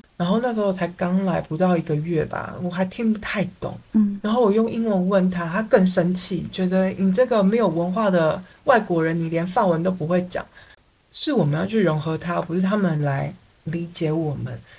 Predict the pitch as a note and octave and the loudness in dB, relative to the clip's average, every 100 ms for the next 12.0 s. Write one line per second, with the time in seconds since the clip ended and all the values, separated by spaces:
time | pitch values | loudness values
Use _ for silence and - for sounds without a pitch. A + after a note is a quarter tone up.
0 | - G#3 G#3 F3 - F3+ A3+ C#4+ G3 D3+ | -6 -2 -2 -2 0 2 4 4 4 4
1 | G3 A#3 - - D3+ F#3+ A3 A3 A#3+ A3+ | 0 2 0 0 0 0 0 -2 -2 0
2 | G#3 C#3 C#3+ C#3 D3 D#3+ G3+ F#3 F3+ F#3 | -2 -4 -6 -4 -4 0 2 2 0 -4
3 | E3 - D3+ D3+ F3 F#3 - _ - A3+ | -6 -4 -2 -4 -6 -12 -20 _ -6 -2
4 | A3+ F3+ - F#3+ F#3 A3 F#3 C#3+ - - | 0 0 0 0 0 0 -2 -2 -6 -4
5 | A3+ A3+ A3 D3+ - - - - A#3+ A3 | -2 -2 -4 -12 -14 -18 -20 -2 0 2
6 | - - - C#4+ G3 F#3 - C3+ - - | 0 -2 -8 -2 -2 -2 -4 -4 -2 -4
7 | G1+ - _ _ _ - D4 C#4 C4+ B3+ | -12 -16 _ _ _ -2 -2 0 -2 0
8 | B3 A3+ F#3 F#3 E3+ D#3+ F3+ F#3+ G3+ F#3 | 2 0 0 -4 -4 -2 -2 -2 -2 -4
9 | D#3+ D3+ - F3+ F3+ D3 C#3 C#3+ C#3 - | -4 -4 -2 -2 0 -2 -2 -4 -6 -8
10 | C#3 A3 A3+ G#3 F3+ A3 A#3+ B3+ D#3+ - | -8 -4 -2 -2 -2 -4 -6 -6 -6 -6
11 | - A2+ _ _ F#3 F3+ F#3 D4 - | -10 -14 _ _ 0 2 2 0 -2